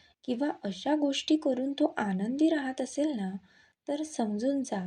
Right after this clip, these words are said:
की अशा माणसांना कुणाच्या भावनांची, अश्रूंची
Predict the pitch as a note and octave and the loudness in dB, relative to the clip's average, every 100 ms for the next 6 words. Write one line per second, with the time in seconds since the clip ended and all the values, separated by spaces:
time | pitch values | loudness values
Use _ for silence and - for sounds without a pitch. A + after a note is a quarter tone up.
0 | F3+ - B3 G#3+ F3+ B3 C4+ A#3 F#3 F3+ | -6 -4 -2 -2 -4 -2 -2 0 -2 -2
1 | C4 C4+ G3+ F3+ F3+ - _ _ - A3+ | -2 -2 -2 -2 -6 -12 _ _ -4 -2
2 | G#3+ B3+ - D4+ B3 G3 G3 A#3+ C#4 B3+ | -2 -2 0 0 0 -2 -2 0 0 -2
3 | A#3 - F#3+ F3+ - _ - F#3 - B3 | -4 -4 -4 -6 -12 _ -12 -12 -6 0
4 | C#4+ C#4+ - G#3+ F3+ F3+ | 2 0 -2 -4 -4 -6